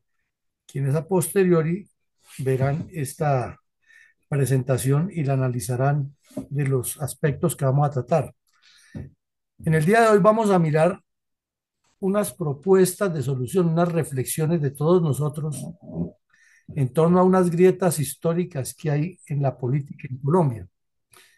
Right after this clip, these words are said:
Esas grietas históricas las determinaron unos sociólogos de la Universidad Nacional en los años mil novecientos sesenta.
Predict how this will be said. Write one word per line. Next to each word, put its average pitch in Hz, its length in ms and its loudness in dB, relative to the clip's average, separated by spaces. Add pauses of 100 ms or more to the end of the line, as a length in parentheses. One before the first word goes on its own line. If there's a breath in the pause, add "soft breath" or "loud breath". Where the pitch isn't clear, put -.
(220 soft breath)
Esas 156 200 2
grietas 185 400 4
históricas 143 840 -4 (520)
las 131 140 0
determinaron 131 840 0
unos 175 300 0
sociólogos 156 1080 -2 (840)
de 135 160 0
la 131 120 2
Universidad 131 680 0
Nacional 143 760 -2 (640)
en 131 140 -4
los 127 160 -2
años 165 400 0
mil 170 260 2
novecientos 147 760 -2
sesenta. 135 680 -4